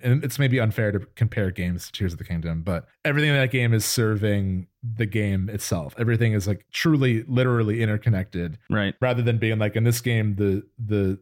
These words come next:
Speaker 1: when you skin a deer and put the carcass on your shirt, like, blood will remain on your shirt after.
Speaker 2: <laughs>
Speaker 1: A-, and that took, like, a year to make happen. It's like,
Speaker 2: Yeah.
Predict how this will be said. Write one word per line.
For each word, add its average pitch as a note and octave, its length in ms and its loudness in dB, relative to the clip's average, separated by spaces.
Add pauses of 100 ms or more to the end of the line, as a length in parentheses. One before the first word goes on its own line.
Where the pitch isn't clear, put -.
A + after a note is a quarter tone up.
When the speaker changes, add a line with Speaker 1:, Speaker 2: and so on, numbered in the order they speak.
(160)
Speaker 1:
when B2+ 160 2
you A#2 140 4
skin B2+ 420 0
a A2+ 100 2
deer G2+ 600 0
and A#2+ 180 0
put A#2 160 0
the A2+ 80 -2
carcass A2 460 0
on G2+ 120 2
your G2 120 0
shirt, G2 380 -2
like, G2 200 -2
blood G2 380 0
will G2 100 0
remain F2 460 -2
on E2 120 -4
your E2 140 -6
shirt E2+ 300 -8
after. D#2 500 -10 (160)
Speaker 2:
<laughs> - 20 2 (360)
Speaker 1:
A-, - 160 -8
and B2 120 4
that A#2 140 0
took, A#2+ 240 -2
like, A2+ 140 0
a G2 80 0
year F2 480 -4
to A2+ 100 -4
make F2+ 200 -2
happen. D2+ 480 -10
It's G2+ 100 0
like, G#2 80 2
Speaker 2:
Yeah. E2 180 -2